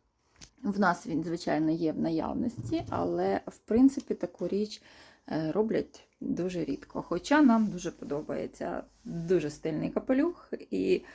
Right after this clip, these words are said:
е, одягаєте його під звичайні шорти і білу футболку, і ви прямо, ну, колонізатор. Трошки поговоримо про те,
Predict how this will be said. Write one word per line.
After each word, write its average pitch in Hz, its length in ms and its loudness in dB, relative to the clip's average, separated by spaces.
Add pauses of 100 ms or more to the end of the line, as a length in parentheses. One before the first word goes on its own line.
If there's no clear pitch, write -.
(420)
е, 165 320 0
одягаєте 185 720 2
його 180 380 2
під 175 200 -6
звичайні 175 580 -2
шорти 180 540 -2
і 156 40 -4
білу 165 320 -2
футболку, 170 960 -2
і 165 120 -2
ви 160 180 -4
прямо, 160 640 -2
ну, 165 760 -4 (160)
колонізатор. 208 800 6 (1600)
Трошки 269 340 2
поговоримо 202 580 4
про - 140 -2
те, 226 340 4